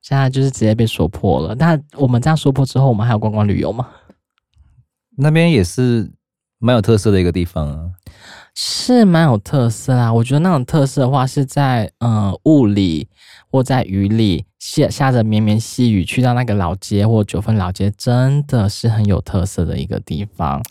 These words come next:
Speaker 2: 就是很有气氛啊。
Speaker 1: 对，那个《悲情城市》的这个电影就在这边拍的啊。
Speaker 2: 很多明星都爱去啊。
Speaker 1: 对，所以没关系啊，就是神隐少女，我们就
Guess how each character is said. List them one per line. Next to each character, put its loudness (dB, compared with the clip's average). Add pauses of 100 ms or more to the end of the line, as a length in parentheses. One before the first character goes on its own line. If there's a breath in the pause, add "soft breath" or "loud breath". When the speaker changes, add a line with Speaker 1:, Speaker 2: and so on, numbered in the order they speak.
(120)
Speaker 2:
就 -2
是 0
很 4
有 2
气 -4
氛 -4
啊。 -12
Speaker 1:
对， 0 (240)
那 -2
个 2
《悲 2
情 0
城 0
市》 -2
的 2
这 -4
个 -2
电 0
影 0
就 0
在 0
这 -8
边 -4
拍 -6
的 2
啊。 -
Speaker 2:
很 2
多 2
明 2
星 2
都 4
爱 4
去 -2
啊。 -4 (640 loud breath)
Speaker 1:
对， 2
所 0
以 4
没 0
关 0
系 -6
啊， 2
就 -4
是 0
神 -2
隐 0
少 0
女， 0
我 0
们 -2
就 -2